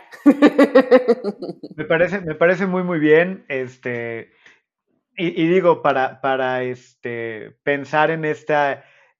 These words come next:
Speaker 2: revictimización, repensar la historia,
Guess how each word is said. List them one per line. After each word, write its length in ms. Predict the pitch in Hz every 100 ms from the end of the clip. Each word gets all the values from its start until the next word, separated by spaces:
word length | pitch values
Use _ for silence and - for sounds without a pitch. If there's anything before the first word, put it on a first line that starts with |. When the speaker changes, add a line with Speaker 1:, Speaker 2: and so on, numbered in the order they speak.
| _
Speaker 2:
revictimización, 2500 | 175 131 131 139 139 131 127 135 135 - 135 131 131 131 123 - 120 117 - 131 131 135 139 143 147 139
repensar 1080 | 123 123 123 120 120 117 127 127 127 135 139
la 100 | 135
historia, 560 | 127 139 135 143 147